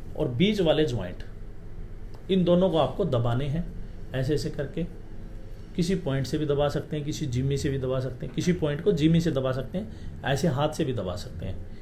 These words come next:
इनको दबाने से भी घुटने में आपको राहत मिलेगी। इसी तरह पैर की बीच वाली दोनों उंगलियां और बीच वाले joint को आप ऐसे twist करिए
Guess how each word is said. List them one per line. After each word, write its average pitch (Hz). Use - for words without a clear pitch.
इनको 202
दबाने 131
से 143
भी 196
घुटने 135
में 139
आपको 123
राहत 110
मिलेगी। 143
इसी 214
तरह 170
पैर 190
की 175
बीच 202
वाली 165
दोनों 147
उंगलियां 135
और -
बीच 170
वाले 147
joint 127
को 202
आप 208
ऐसे 143
twist 185
करिए 90